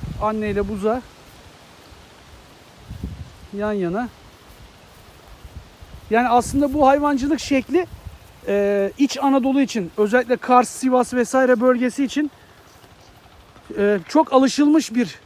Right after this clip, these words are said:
manzara. Orada zaten arkadaşlarımızın hepsi bu şekilde bakıyorlar ama Marmara bölgesi için, e, böyle bir şey söz konusu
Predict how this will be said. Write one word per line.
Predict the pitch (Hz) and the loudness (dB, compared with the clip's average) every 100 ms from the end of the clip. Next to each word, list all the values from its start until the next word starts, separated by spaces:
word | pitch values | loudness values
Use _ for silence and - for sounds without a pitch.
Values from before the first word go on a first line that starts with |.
| - | -8
manzara. | 202 214 202 196 175 117 - - | -2 0 2 0 0 -4 -14 0
Orada | 240 254 269 | 2 4 2
zaten | 233 254 285 262 | 2 2 0 -2
arkadaşlarımızın | - 220 254 247 - 269 262 240 | -2 0 0 -2 -2 -2 0 0
hepsi | 233 277 - 247 | -2 -2 -6 -8
bu | 262 | -6
şekilde | 294 214 208 214 | -4 -6 -4 -2
bakıyorlar | 220 320 330 | -2 -2 0
ama | 226 | 0
Marmara | 175 220 302 311 262 220 | 2 2 2 2 2 2
bölgesi | 220 202 214 294 | 0 -2 -6 -6
için, | 254 269 294 - - - - - - - | -8 -10 -12 -18 -20 -20 -20 -20 -20 -12
e, | 208 196 190 170 | -6 -2 -2 4
böyle | 240 277 262 | 6 6 4
bir | 254 | -2
şey | - 269 | -4 -4
söz | - 269 - | -2 -4 -2
konusu | 254 254 - 294 | -2 -2 -2 -6